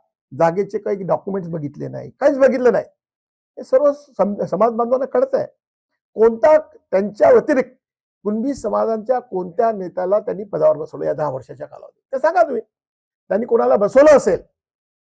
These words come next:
खामगावमध्ये कोणती टीम त्यांच्या स-, सोबत राहते, कोणत्या समाजाचे लोक राहतात, हे तुम्ही बघा. कोणाला ठेके मोठ्या प्रमाणात मिळतात, ते बघा. म्हणून माझा कुणबी समाज बांधव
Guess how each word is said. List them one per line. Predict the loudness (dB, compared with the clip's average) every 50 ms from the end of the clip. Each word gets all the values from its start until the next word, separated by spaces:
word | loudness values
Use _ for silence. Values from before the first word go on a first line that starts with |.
| _ -6
खामगावमध्ये | -2 0 0 4 6 6 6 6 6 4
कोणती | 2 2 2 2 0 -2 -6 -4
टीम | -4 -4 -2
त्यांच्या | 2 0 2 4 4 4 6 4 4
स-, | 0 -4 -4
सोबत | 0 4 4 6 4 4 4
राहते, | 0 0 0 -2 -4 -6 -6 _ _ _ _ _ _ _ _ _ 2
कोणत्या | 2 2 4 4 4
समाजाचे | 4 4 4 6 6 6 6 6 6 4
लोक | 4 4
राहतात, | 4 2 0 0 0 -4 -8 -10 _ _ _ _ _ _ _ _ _ _
हे | _ 2 4 4
तुम्ही | 4 2 0 0
बघा. | 2 0 0 0 -4 -8 _ _ _ _ _ _ _ -2
कोणाला | 2 4 6 6 6 4
ठेके | 4 4 4 6 6
मोठ्या | 6 6 6 4 4
प्रमाणात | 4 2 2 2 2 2 2
मिळतात, | 2 2 0 0 0 0 0 0 -2 _ _ _ _ _ 0
ते | 2 4
बघा. | 4 4 4 2 0 _ _ _ _ _ _ _ _ _ _ _ _ _ _ _ _ _ -14
म्हणून | -12 -12 -8 -6
माझा | -6 -4 -2 -2 -4
कुणबी | -4 -4 -6 -6 -6 -4 -6 -8
समाज | -8 -8 -8 -6 -6 -6 -6
बांधव | -4 -4 -4 -4 -4 -4 -4 -4 -4